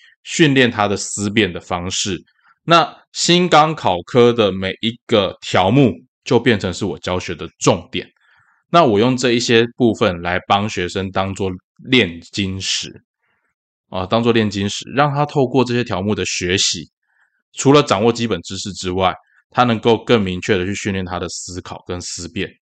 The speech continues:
甚至是阅读的速度，还有对资料的分析与应用。这个才是我觉得在，嗯，新纲里面，尤其像我们这种，嗯，做冲刺班的，我们的时间更短，我们的时间更短，我们每个礼拜就只有跟孩子相聚三小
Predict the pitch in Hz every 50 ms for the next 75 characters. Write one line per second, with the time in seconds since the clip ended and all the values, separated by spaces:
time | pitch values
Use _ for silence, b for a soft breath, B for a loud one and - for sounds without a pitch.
0 | _ _ - - 113 107 98 104 98 95 98 95 101 104 95 80 - 80 73 76
1 | 87 - - - 95 87 82 - 92 85 82 B B B B B - 101 98 87
2 | 90 95 95 - - 92 92 95 92 87 85 - - 90 87 90 - - 87 87
3 | 80 78 - 85 85 80 82 82 85 80 - b b b b b b b b b
4 | - 220 185 147 117 - - - 87 85 82 - - 123 107 87 - _ _ -
5 | - 92 85 85 85 98 92 90 80 - - 101 95 92 87 85 80 b b b
6 | b b b b b - 90 87 85 82 82 85 87 78 - - 139 135 127 120
7 | 123 123 110 87 80 85 98 98 92 85 - - 107 135 135 135 139 156 135 110
8 | 95 87 85 90 90 82 87 - 127 110 101 87 82 - _ _ _ _ _ 98
9 | 90 90 92 90 87 - - 123 117 107 98 95 90 85 - b b b b b
10 | b - - 123 113 117 117 - 127 107 - 87 87 87 80 80 90 98 117 120
11 | 117 - 120 113 131 143 143 - 180 123 92 - - 85 - - _ _ _ _
12 | _ _ _ _ _ _ _ _ _ - 104 110 123 123 131 127 143 147 143 170
13 | 139 101 90 85 87 92 95 98 98 98 101 - 160 185 120 - 127 123 123 117
14 | 110 107 107 95 - - 104 95 85 85 90 87 85 - 95 95 92 98 90 -
15 | 90 90 87 -